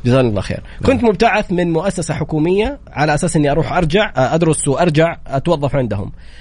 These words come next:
Speaker 1: بعد ما رجعت مكتوب كلمة في العقد: "في
Speaker 2: أيوة.
Speaker 1: حال الاحتياج". قالوا: "الحين ما نحتاجك، والتخصص اللي موجود ما هو في السوق غير عندهم". إيش سويت أنا في
Speaker 2: إحنا هنا العبرة بإيش؟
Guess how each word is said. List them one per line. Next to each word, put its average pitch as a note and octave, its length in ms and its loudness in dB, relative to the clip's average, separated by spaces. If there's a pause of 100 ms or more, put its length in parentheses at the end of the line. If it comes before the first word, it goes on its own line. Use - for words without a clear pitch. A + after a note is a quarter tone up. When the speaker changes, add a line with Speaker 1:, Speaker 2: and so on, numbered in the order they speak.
(140)
Speaker 1:
بعد B3+ 240 0
ما A3 100 4
رجعت A#3 280 0 (100)
مكتوب G3 340 -4
كلمة F#3+ 260 -2
في - 80 -2
العقد: E3 340 -4 (280)
"في - 100 -2
Speaker 2:
أيوة. C3 140 2
Speaker 1:
حال F3+ 220 0
الاحتياج". A2 500 -2
قالوا: E3 160 2
"الحين D#3+ 160 2
ما C#3+ 80 2
نحتاجك، G2 420 -2 (440)
والتخصص - 600 0
اللي F3 240 2
موجود F#3 480 2
ما A#3 140 4
هو G3+ 200 -2
في G3+ 120 -6
السوق A3+ 300 0
غير F#3 160 2
عندهم". A2 400 0 (240)
إيش F#3+ 120 2
سويت F3 240 2
أنا D#3 100 2
في D3 80 -2
Speaker 2:
إحنا B2 260 -6
هنا D3 500 -4 (100)
العبرة B2+ 640 -2
بإيش؟ A#2 840 0